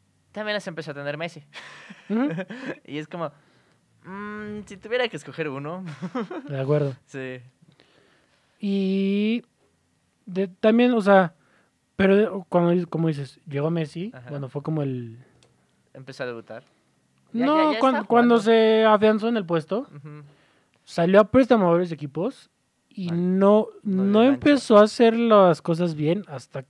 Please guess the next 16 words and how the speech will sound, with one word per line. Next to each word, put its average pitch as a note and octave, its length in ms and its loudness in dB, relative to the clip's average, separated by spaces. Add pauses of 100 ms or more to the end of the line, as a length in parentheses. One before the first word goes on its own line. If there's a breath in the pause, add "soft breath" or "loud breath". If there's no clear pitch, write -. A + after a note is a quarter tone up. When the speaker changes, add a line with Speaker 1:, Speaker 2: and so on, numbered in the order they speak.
(140)
Speaker 2:
el B2 580 -14
Speaker 1:
Racing. B2 220 -8
Speaker 2:
Mallorca. C3+ 680 -6 (560)
Speaker 1:
Ah, F3+ 160 -8
bueno, E3 200 -14
el D3 40 -14
Mallorca. C3 480 -16
¿Fue D3 120 -14
primero E3 220 -14
el E3+ 60 -10
Mallorca C#3 320 -14 (120)
y C3+ 60 -20
luego B2+ 160 -18
el C3 60 -18
Racing? C#3 240 -20 (220)
Speaker 2:
No. C3+ 200 -16